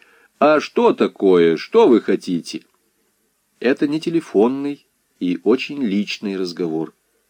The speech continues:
Хохоток по ту сторону провода заинтриговало. Побеждает, однако, другое, похоже, характер.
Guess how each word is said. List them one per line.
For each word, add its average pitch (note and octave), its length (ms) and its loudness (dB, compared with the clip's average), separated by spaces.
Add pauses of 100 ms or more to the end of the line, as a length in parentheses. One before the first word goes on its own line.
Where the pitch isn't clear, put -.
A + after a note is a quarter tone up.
(240)
Хохоток A#2 800 2
по G#2 120 -2
ту G2+ 140 -2
сторону G2 480 0
провода F2+ 640 2
заинтриговало. F2+ 1160 0 (680)
Побеждает, A#2+ 560 -2
однако, A2 340 -6
другое, F#2+ 540 0
похоже, F#2 460 -6
характер. C3+ 680 -6